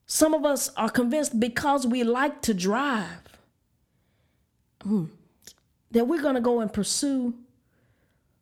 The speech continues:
a, a, a career driving nascar. And that might be your calling. But, but God has said, "Okay, you can drive,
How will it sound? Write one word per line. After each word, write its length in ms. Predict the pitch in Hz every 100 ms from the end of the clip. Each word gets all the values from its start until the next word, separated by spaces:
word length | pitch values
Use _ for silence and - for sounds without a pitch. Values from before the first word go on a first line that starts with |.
| _ _ _
a, 200 | 196 185 - -
a, 60 | -
a 320 | 190 - 196
career 580 | - 226 240 254 220 214 - _ 226
driving 380 | 240 240 240
nascar. 460 | 247 262 233 208 175 - -
And 140 | 403
that 120 | 440 453
might 140 | 453
be 140 | 427 392
your 140 | 392
calling. 420 | 349 403 370 202 185 - - - _ _ _ -
But, 340 | 233 320 -
but 140 | 247 254
God 240 | 277 285
has 100 | 269
said, 360 | 254 277 254 247 - _ _ _ _ _ _ _ -
"Okay, 240 | 226 -
you 180 | 262 277
can 180 | - 240
drive, 580 | 240 294 330 277 214